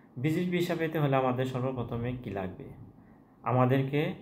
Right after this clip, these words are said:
সর্বপ্রথমে যেটি লাগবে সেটি হলো পাসপোর্ট। পাসপোর্টের মেয়াদ কমপক্ষেও ছয় মাস থাকতে হবে। তারপর যে লাগবে আমাদের সাম্প্রতিক সময়ে তোলা দুই কপি পাসপোর্ট সাইজের ছবি।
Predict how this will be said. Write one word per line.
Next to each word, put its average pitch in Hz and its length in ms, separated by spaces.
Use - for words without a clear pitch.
সর্বপ্রথমে 123 720
যেটি 117 240
লাগবে 110 400
সেটি 113 280
হলো 107 220
পাসপোর্ট। 110 460
পাসপোর্টের 131 440
মেয়াদ 131 340
কমপক্ষেও 131 720
ছয় 127 180
মাস 117 220
থাকতে 98 280
হবে। 92 240
তারপর 123 300
যে 127 240
লাগবে 117 320
আমাদের 113 340
সাম্প্রতিক 139 640
সময়ে 120 300
তোলা 120 340
দুই 127 320
কপি 127 340
পাসপোর্ট 123 380
সাইজের 101 320
ছবি। 101 220